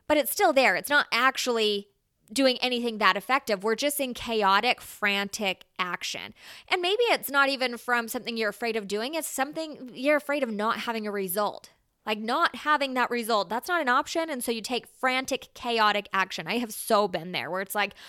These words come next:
"I am so determined. I am so driven. I will do whatever it takes."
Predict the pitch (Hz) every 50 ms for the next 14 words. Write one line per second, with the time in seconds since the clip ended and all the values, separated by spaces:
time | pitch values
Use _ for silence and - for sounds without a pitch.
0 | - - - - - - 262 277 269 254 226 214 - - 311 302 302 320 339 -
1 | 285 277 269 277 269 262 247 233 220 - - 269 262 254 254 247 226 240 - -
2 | 214 233 240 254 247 254 226 208 240 247 226 233 - - 214 208 202 214 214 208
3 | 196 - - - 180 180 233 339 349 - - -